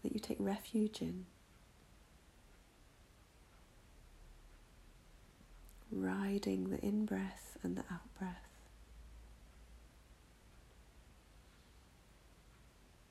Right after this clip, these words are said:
Like a boat on the gentle movement of the waves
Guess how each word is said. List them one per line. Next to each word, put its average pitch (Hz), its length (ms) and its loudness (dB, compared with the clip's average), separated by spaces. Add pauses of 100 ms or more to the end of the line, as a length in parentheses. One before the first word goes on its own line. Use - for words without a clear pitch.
(460)
Like 202 180 2
a 190 40 4
boat - 600 6 (580)
on 185 160 2
the - 80 2
gentle 190 560 4
movement 190 460 6
of 208 100 -2
the 175 80 6
waves 180 760 0